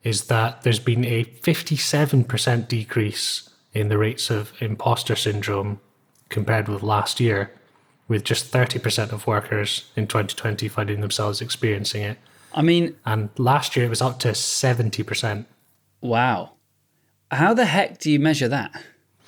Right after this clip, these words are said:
Speaker 1: It's a survey of two thousand remote workers that they do. We did it last
Speaker 2: Okay,
Speaker 1: year.
Speaker 2: and they just say, "Do you feel like an imposter?" to two thousand people, and then measure the number that say yes.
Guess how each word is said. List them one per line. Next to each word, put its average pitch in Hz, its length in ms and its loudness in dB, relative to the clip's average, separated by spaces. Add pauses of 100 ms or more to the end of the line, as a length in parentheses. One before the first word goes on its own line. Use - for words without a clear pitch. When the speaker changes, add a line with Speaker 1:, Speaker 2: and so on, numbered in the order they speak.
(260)
Speaker 1:
It's 131 220 -4
a 127 80 0
survey 131 420 4
of 104 220 0
two 127 120 0
thousand 107 300 0
remote 107 300 -4
workers 110 400 -4
that 113 100 -8
they 110 140 -6
do. 107 260 -2 (320)
We 107 200 -4
did 113 200 -2
it 107 100 -6
last 107 140 2
Speaker 2:
Okay, 131 220 4
Speaker 1:
year. 110 160 0
Speaker 2:
and 135 100 4
they 135 80 4
just 135 180 2
say, 127 220 4
"Do 131 180 -2
you 120 220 4
feel 117 220 2
like 113 180 2
an 113 60 2
imposter?" 110 560 -2 (100)
to 101 240 -2 (120)
two 117 140 2
thousand 107 300 -2
people, 98 460 -6
and 104 120 -4
then 101 140 -2
measure 101 240 -2
the 110 80 -6
number 95 220 -2
that 95 80 -6
say 98 180 0
yes. - 340 -4